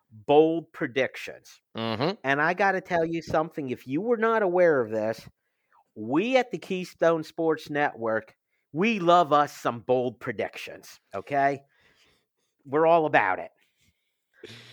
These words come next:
Speaker 2: I, I, I imagine my bold predictions are kinda like salsa verde.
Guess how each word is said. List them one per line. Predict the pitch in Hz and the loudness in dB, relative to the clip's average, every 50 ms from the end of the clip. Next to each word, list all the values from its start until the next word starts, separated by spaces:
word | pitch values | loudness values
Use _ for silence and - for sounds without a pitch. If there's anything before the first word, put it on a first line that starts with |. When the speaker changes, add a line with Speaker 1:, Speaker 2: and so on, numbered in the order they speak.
| - - - - - _ - - - | -20 -20 -20 -20 -20 _ -16 -10 -2
Speaker 2:
I, | 123 165 175 | 2 2 2
I, | 175 160 185 208 226 220 | 4 4 4 4 4 4
I | 208 156 180 202 | 2 2 2 2
imagine | 196 185 196 208 240 220 240 233 208 185 | 2 4 4 2 2 2 2 -2 -2 0
my | 165 165 170 175 180 185 190 185 | 2 4 6 6 6 6 4 2
bold | 170 143 151 151 165 170 143 - | 0 0 0 0 0 -2 -4 -4
predictions | 160 156 143 151 151 - - 170 160 151 151 147 135 - | -2 0 0 0 0 0 -4 -4 -2 -2 -2 -4 -4 -4
are | 110 127 | -6 -6
kinda | - - - 156 156 156 160 156 | -6 -6 -2 0 0 2 2 2
like | 143 139 139 135 | 2 2 0 0
salsa | - - - 139 131 127 - 131 117 | -2 -2 0 0 0 0 -2 -4 -6
verde. | 98 92 104 113 120 117 127 123 120 120 120 120 | -2 0 0 2 2 2 4 2 2 2 0 -2